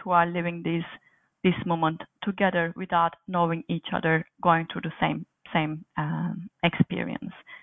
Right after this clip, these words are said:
So it's a way of, like, reaching out to one another, thinking of chronic pain as sh-, shrinkage. Um,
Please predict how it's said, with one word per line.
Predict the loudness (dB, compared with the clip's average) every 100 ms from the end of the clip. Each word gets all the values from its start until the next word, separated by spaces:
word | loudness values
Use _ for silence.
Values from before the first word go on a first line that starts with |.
| -20 _ -6
So |
it's | -2
a | 0 2
way | 2
of, | 2 0
like, | 2 2 0 -10 _
reaching | 0 0 0 2
out | 4 4
to | 0
one | 2 2
another, | 2 0 0 -2
thinking | -6 -2
of | -4 -4
chronic | -2 -2 -2 -4
pain | -2 0
as | -2
sh-, | -4 -12 -12 -8 -8 -2
shrinkage. | -4 -2 -2 -2 -2 -10 -16 -18 -16 -14 -12 -12 -14 -18 _ 0
Um, | 0 -2 -6 -6 -6 -4 -6